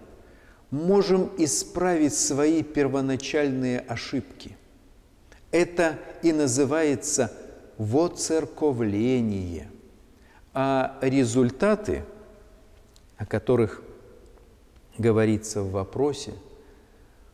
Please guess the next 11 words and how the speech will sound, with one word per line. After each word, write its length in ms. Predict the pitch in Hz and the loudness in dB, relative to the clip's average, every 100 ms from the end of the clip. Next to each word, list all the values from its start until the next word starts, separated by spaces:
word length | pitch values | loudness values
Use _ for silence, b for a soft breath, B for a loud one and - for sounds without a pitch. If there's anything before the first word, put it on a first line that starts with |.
| - | -2
можно 340 | 131 170 214 | 2 4 2
получить 680 | 214 165 143 - 175 196 - | 4 2 2 0 -2 -2 -2
и 80 | 127 | -4
самовнушением, 1400 | - 151 165 180 165 123 - 117 123 135 131 123 113 107 - - - - - - | -2 -2 -2 -4 -2 -4 -4 2 2 2 0 -4 -4 -8 -12 -20 -20 -20 -20 -6
и 100 | 180 | 0
магией 800 | 196 127 113 143 165 139 143 143 | 2 2 2 4 2 0 2 2
в 140 | 131 - | 0 -2
той 260 | 156 160 | 2 4
или 380 | 139 - 131 127 | 2 0 0 2
иной 280 | 127 131 127 | 0 0 -2
форме. 580 | 120 - 117 110 95 | -2 2 2 2 -2